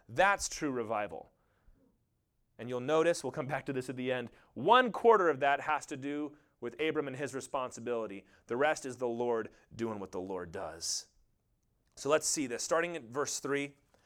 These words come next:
God has announced himself. He's about to reestablish the covenant. And in verse three, Abram fell on his face, and God said to him, "Behold, my covenant is with you,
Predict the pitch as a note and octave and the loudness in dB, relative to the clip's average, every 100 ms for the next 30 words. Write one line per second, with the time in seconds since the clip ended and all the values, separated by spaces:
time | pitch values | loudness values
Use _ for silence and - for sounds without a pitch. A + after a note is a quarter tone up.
0 | _ - F3 G#3 G3 D3+ - - - - | _ 4 10 12 10 4 -2 -18 -10 0
1 | D3 B3 C#4 B3+ A#3 - A3+ B3 - - | 8 10 10 6 4 8 10 8 2 -20
2 | _ _ _ _ _ _ - C#3+ F#3+ A#3 | _ _ _ _ _ _ -6 8 10 10
3 | A#3 A#3+ A3+ - A3 A3 - F3 - A#3+ | 8 8 8 12 12 12 8 10 12 12
4 | B3 B3 B3 - _ _ _ - C#3 C#3+ | 12 6 2 -10 _ _ _ -6 -2 6
5 | A3+ A3+ A3 G#3 G#3+ A#3 C4+ C4+ B3 - | 6 6 2 2 4 6 8 8 6 6
6 | A#3 A3+ G#3 - - G#3+ B3 - - - | 6 6 2 -2 0 0 2 0 -4 -6
7 | _ _ _ - C#3 D3 G#3+ A3 - G#3 | _ _ _ -10 -2 4 6 6 4 2
8 | E3+ F3 F3+ F#3 F3+ _ _ _ _ _ | 2 -2 -2 -2 -8 _ _ _ _ _
9 | - E3 F#3+ A#3 A3+ F#3 F#3+ - _ _ | -8 -2 6 10 10 10 4 0 _ _
10 | - D#3+ G#3+ - A#3 G#3+ G#3 F#3+ F#3+ E3+ | -2 4 4 6 6 6 2 -2 0 0
11 | C#3 F3+ F3+ G#2+ F2 - | 2 -2 -4 -10 -12 -14